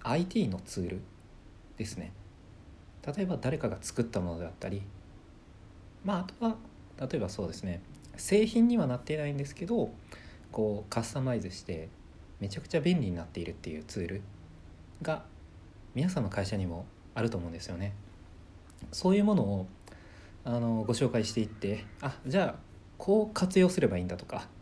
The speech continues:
あ、こう便利になるんだっていうのをですね、このシリーズを通じて、えー、共有できたらいいなと思っています。で、まずちょっと自己紹介のところなんですけれども、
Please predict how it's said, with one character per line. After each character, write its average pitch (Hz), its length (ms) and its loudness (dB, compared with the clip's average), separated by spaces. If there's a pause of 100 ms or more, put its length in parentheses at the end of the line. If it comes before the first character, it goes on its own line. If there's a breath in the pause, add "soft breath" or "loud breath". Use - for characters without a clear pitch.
(240)
あ、 - 180 -6
こ 247 440 4
う - 1080 -14
便 180 160 10
利 120 80 8
に 95 100 2
な 90 120 0
る 90 60 -2
ん 85 60 -4
だ 92 100 -4
っ - 20 -10 (240)
て 160 80 0
い 175 60 6
う 151 60 2
の 95 100 0
を 85 40 -2
で 82 60 -2
す - 100 -10
ね、 92 200 -2 (800 loud breath)
こ 117 120 0
の 104 60 2
シ - 140 0
リ 120 100 6
ー - 20 0
ズ 101 60 0
を 90 60 0
通 98 160 -2
じ 92 120 -4
て、 92 440 -6
え 82 1000 -8
ー、 - 40 -14
共 98 180 0
有 92 300 -2 (380)
で - 100 -6
き - 80 -12
た 95 120 -6
ら 82 180 -8 (680)
い 113 100 0
い 95 60 0
な 95 120 0
と - 140 -12 (460)
思 101 140 -2
っ - 20 -8
て 101 140 -6
い 85 40 -6
ま 82 120 -6
す。 - 220 -10 (800)
で、 123 80 -2
ま 165 120 6
ず 196 100 0
ち - 80 -2
ょ 139 40 2
っ - 40 -8
と 95 220 -2 (160)
自 120 140 2
己 - 20 -6
紹 285 300 2
介 95 220 -2
の 87 120 -4
と - 120 -4
こ 107 100 -4
ろ 98 80 0
な 90 80 0
ん 87 80 -4
で 90 80 -6
す - 80 -12
け 92 120 -6
れ 85 40 -4
ど 90 80 -6
も、 101 220 0